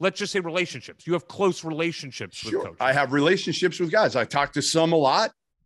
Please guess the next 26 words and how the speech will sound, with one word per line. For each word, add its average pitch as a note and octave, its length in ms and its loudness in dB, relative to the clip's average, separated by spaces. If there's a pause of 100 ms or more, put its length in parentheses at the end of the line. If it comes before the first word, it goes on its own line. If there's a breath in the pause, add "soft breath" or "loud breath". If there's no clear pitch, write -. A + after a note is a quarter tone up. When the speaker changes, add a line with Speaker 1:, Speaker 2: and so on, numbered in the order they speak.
(140)
Speaker 2:
I C#3+ 100 2
Speaker 1:
Of C#3+ 60 -6
Speaker 2:
talk D#3 220 4
to D#3 100 0
Speaker 1:
course. - 140 -2
Speaker 2:
some D#3+ 480 2
a E3 80 -2
couple F3 340 0
times F3 320 0
a F#3 60 2
year. G3 240 0
Yes, C#3+ 300 0
Speaker 1:
And D3+ 100 2
Speaker 2:
Scott E3+ 140 2
Speaker 1:
you're G3 100 4
Speaker 2:
Drew. F#3 160 4
Speaker 1:
telling G3 320 0
me E3 320 -8 (160)
that, D3+ 180 -4
that E3 280 -4
when D3 200 -4
you F#3 160 -8
said, G3 300 -6
"I'm D#3+ 220 -2
human," B2+ 640 -10 (200)
Speaker 2:
Yeah, F#2+ 200 -4